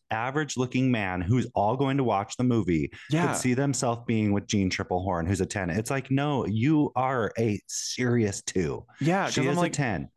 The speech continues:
Speaker 2: I'm looking at Kevin Costner from all angles here, trying to, like, see what everybody else is seeing, and I am
Speaker 1: I
Speaker 2: not seeing it.
Speaker 1: I wasn't seeing any of it. I was like, "You know what? Put it in the recycle.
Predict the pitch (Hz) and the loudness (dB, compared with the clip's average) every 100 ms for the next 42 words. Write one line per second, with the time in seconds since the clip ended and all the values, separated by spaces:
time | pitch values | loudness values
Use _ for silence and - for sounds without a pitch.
0 | - 185 202 214 190 - - 156 139 131 | -2 0 2 2 0 -2 -4 -2 0 0
1 | 139 143 - 131 107 101 120 131 110 101 | -2 -2 -2 -4 -2 -2 0 0 0 0
2 | 113 110 92 - 87 87 117 117 127 107 | 0 0 -2 -4 -4 -4 -2 -2 0 0
3 | 92 90 - - 117 123 110 107 107 104 | -2 -4 -8 0 2 4 2 0 0 0
4 | 95 92 92 90 95 92 90 90 92 120 | 0 0 -2 -4 -6 -2 0 0 0 0
5 | 101 82 78 82 82 85 85 - - 92 | 0 -4 -4 -2 -2 0 -2 -6 -6 -4
6 | 82 82 80 78 - 92 117 123 107 82 | -2 -2 -2 -4 -6 -4 -2 0 0 -2
7 | - 82 80 - 82 85 80 78 80 78 | -2 -2 -2 -4 -2 0 0 0 0 0
8 | - 117 120 120 104 113 113 110 101 - | -2 -2 -2 -2 -2 0 0 0 -2 -2
9 | - 131 120 92 90 80 78 - 78 80 | -2 0 -2 0 0 0 0 -2 -2 -2
10 | 80 78 78 | 0 0 -2